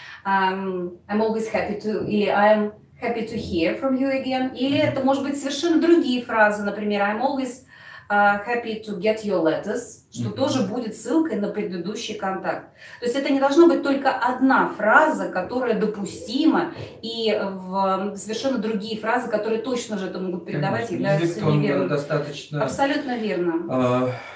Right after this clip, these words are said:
Speaker 2: много имеет разных
Speaker 1: Разных
Speaker 2: средств,
Speaker 1: средств.
Speaker 2: поэтому, наоборот, это хорошо, когда ребенок показывает абсолютно разные варианты.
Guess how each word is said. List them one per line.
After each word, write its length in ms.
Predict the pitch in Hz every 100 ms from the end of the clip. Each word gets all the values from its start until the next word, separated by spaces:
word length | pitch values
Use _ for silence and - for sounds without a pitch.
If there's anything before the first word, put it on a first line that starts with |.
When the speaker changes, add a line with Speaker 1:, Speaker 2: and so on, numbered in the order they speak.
| - 151 - - - - - - 160
Speaker 2:
много 340 | 160 - 123 127
имеет 440 | 131 127 117 117
разных 420 | - 117 120 117 196
Speaker 1:
Разных 260 | 220 -
Speaker 2:
средств, 180 | - -
Speaker 1:
средств. 300 | - 139 139
Speaker 2:
поэтому, 220 | 139 131 131
наоборот, 480 | 139 143 - 220
это 140 | 196 -
хорошо, 460 | 151 156 151 120
когда 300 | 107 117 123
ребенок 480 | 123 127 156 165 -
показывает 420 | 127 127 143 123
абсолютно 500 | 120 - 131 120 104
разные 440 | 110 156 175 175 156
варианты. 680 | 143 143 135 120 110 -